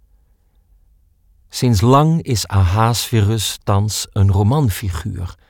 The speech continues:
En naar de christenleer is Ahasverus wel zuur.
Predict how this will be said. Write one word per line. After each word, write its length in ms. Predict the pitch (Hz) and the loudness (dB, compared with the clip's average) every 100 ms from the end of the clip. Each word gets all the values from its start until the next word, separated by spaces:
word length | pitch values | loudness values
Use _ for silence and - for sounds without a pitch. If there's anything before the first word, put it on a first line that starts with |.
| _ _ _ _ _ - | _ _ _ _ _ -4
En 160 | 104 | 2
naar 160 | 98 90 | 2 2
de 80 | 90 | 0
christenleer 1000 | 123 147 - 156 147 135 135 131 127 - | -2 -4 -2 0 2 2 2 0 -2 -2
is 240 | 104 - | -4 -4
Ahasverus 920 | - 82 82 135 - 95 98 - - - | -4 -2 0 -2 -4 -6 -4 -6 -8 -6
wel 200 | 87 87 | -4 -4
zuur. 440 | 90 143 90 87 | -4 -6 -8 -12